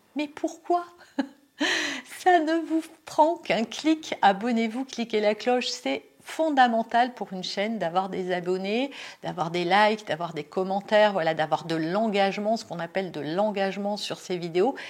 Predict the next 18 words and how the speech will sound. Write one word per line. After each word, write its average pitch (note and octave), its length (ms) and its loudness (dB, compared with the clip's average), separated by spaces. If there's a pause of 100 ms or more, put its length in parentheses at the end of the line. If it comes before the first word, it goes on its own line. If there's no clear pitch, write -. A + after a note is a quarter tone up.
Sinon, B3+ 500 -2
c'est C4+ 240 -4
la G#3+ 160 2
mort G#3+ 420 0
assurée. G#3+ 680 -6
Donc, E3 160 -12
si - 160 -14
vous E3 200 -8
aimez F3+ 220 -6
mon F#3 160 -8
travail G3 540 -2
et C#4 120 0
que A3+ 60 -6
vous B3+ 120 -2
voulez G#3+ 280 0
l'encourager, F3+ 800 -6 (420)
eh G3+ 60 -4
bien, F3+ 380 -4